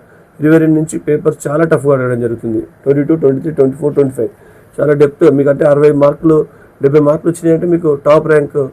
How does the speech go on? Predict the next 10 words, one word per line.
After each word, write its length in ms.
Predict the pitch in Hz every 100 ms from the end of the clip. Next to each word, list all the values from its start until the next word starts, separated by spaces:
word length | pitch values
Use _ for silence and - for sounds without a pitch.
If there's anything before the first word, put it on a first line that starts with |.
| - _ -
ఎంసెట్లో 340 | 135 143 135
రావడం 260 | 131 127 123
జరుగుతుంది. 120 | 120
అంటే 140 | 147 165
మనకు 420 | 170 165 151 151 - - _
ఎంసెట్లో 460 | 151 143 170 165 165
ఉన్న 120 | 160
వన్ 180 | 143 139
సిక్స్టీ 340 | 135 139 -
మార్క్స్లో 500 | 143 131 123 - 156